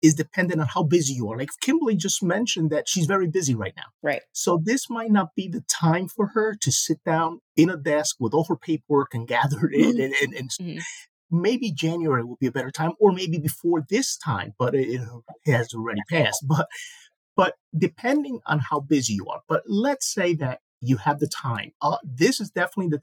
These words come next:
Speaker 1: time to get your paperwork in order. You're gonna be filing taxes next year.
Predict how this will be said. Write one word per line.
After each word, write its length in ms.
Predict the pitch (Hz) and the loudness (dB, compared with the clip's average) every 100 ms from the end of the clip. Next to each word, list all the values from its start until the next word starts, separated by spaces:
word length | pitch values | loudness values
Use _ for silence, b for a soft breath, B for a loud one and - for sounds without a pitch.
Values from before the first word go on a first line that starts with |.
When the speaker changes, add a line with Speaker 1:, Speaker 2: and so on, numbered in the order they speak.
| - | -6
Speaker 1:
time 200 | 147 143 | -8 -6
to 80 | 131 | -6
get 140 | 117 120 | -8 -8
your 80 | |
paperwork 460 | - 123 127 113 - | -8 -8 -4 -4 -4
in 100 | 104 | -8
order. 200 | 101 - - | -8 -14 0
You're 120 | 143 | 2
gonna 160 | - 403 | 2 2
be 320 | 330 214 170 - | 4 2 0 0
filing 300 | 170 170 160 | 2 2 0
taxes 440 | - 139 135 120 120 | -2 -2 -2 -4 -4
next 300 | 107 - - | -4 -4 -2
year. 260 | 110 107 | -2 -4